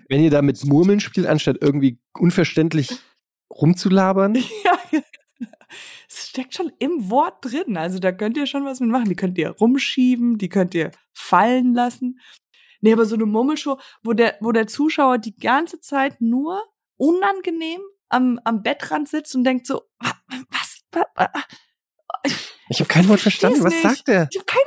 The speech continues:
Speaker 2: Wort verstanden.“
Speaker 1: Und damit
Speaker 2: Einfach
Speaker 1: herzlich
Speaker 2: weil
Speaker 1: willkommen bei der Murmelshow.
Speaker 2: Murmelshow.
Speaker 1: Oh, bei der
Speaker 2: Na, guck mal.
Speaker 1: Murmelshow.
Speaker 2: Es gibt doch, es gibt doch,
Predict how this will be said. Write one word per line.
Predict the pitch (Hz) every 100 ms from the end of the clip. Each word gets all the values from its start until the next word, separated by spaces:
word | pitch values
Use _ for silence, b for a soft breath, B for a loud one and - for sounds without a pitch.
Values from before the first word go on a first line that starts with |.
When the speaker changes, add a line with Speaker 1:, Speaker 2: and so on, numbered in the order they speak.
| 587
Speaker 2:
Wort | 587
verstanden.“ | 640 - - 679 - _ 330 349 349 254 B B B B -
Speaker 1:
Und | 117 123
damit | 160 185
Speaker 2:
Einfach | 175
Speaker 1:
herzlich | 220 -
Speaker 2:
weil |
Speaker 1:
willkommen | 311 254
bei | 240
der | 240
Murmelshow. | 233 233 277 311 311 240 - 247 226 202 190 165 143
Speaker 2:
Murmelshow. | 131 370 440 415 294 - 302
Speaker 1:
Oh, | 120 120 131
bei | 156
der | 156
Speaker 2:
Na, | 156 165 220
guck | 220
mal. | 165
Speaker 1:
Murmelshow. | 151 143 131 147 127 117 - B B B B B B B B B _ - _ _ -
Speaker 2:
Es | 311
gibt | - 339 -
doch, | 330 453 - -
es | 277
gibt | - 311 294
doch, | 285